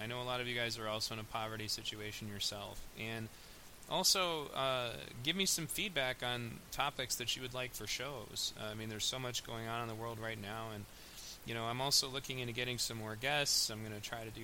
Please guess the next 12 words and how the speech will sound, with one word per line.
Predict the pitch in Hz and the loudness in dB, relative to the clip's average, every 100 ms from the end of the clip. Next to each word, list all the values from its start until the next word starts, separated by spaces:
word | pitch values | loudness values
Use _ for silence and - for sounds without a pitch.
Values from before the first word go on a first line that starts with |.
| 110 | -4
that. | 120 127 123 | 0 2 2
It's | 110 - | 0 0
just, | 117 - | 0 0
it's | 110 | -2
a | - | -4
little | 127 120 | -6 -4
harder | 120 123 123 120 | 0 0 2 -2
to | |
do | 113 120 117 | -2 -2 0
that | 110 107 - | 0 0 -2
when | 101 | -4
I'm | 101 101 101 | -2 -2 -4